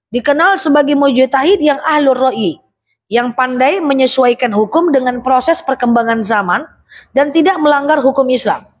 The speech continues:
Akhirnya Imam Hanafi melak-, melakukan sebuah pendapat bahwa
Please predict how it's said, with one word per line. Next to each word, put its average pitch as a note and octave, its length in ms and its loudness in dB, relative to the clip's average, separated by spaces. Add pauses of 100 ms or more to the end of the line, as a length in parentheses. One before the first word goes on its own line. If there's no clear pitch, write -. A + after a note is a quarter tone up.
(460)
Akhirnya G#4 400 0
Imam D#4+ 160 2
Hanafi E4 480 0
melak-, C#4 400 0
melakukan C4+ 640 0
sebuah B3 320 0
pendapat A#3+ 480 0 (480)
bahwa A3 560 2